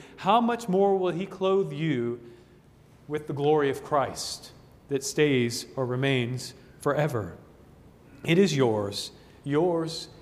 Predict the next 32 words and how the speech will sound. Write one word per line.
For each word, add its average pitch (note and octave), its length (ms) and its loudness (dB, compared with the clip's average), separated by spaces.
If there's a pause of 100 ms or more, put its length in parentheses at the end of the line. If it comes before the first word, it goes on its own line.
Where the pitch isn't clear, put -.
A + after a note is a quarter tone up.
(100)
even E3+ 300 0
though A#2 380 0 (340)
your C3 120 0
faith B2+ 600 -2 (180)
is A#2 140 -4
but C3+ 200 -2
small. A2 560 -4 (680)
All D3 160 4
you E3 140 4
need D#3+ 160 4
is C#3+ 100 0
a D3 40 2
mustard C3 460 0
seed. G#2 400 -6 (840)
Yes, C3+ 220 2
consider F#3 380 0
the E3+ 120 4
ravens A#2+ 680 0 (560)
and D#3 220 4
the F3+ 60 6
lilies, A2+ 600 0 (280)
and C3+ 80 -10
then B2+ 80 -8
finally C#3+ 400 2
consider C3+ 680 -2 (500)
that D3 240 2
which C#3+ 180 -2
is C#3 200 0
the C3 100 -8
Father's C3 640 2 (180)
good C3+ 220 -2
pleasure. G#2+ 480 -4